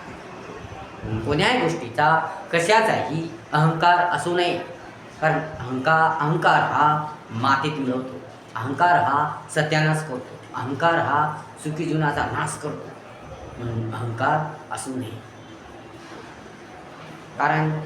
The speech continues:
भरपूर जण, मोठे मोठे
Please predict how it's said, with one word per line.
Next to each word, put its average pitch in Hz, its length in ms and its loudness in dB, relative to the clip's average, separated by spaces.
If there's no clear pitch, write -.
भरपूर 156 420 0
जण, - 480 4
मोठे 165 240 0
मोठे 202 520 0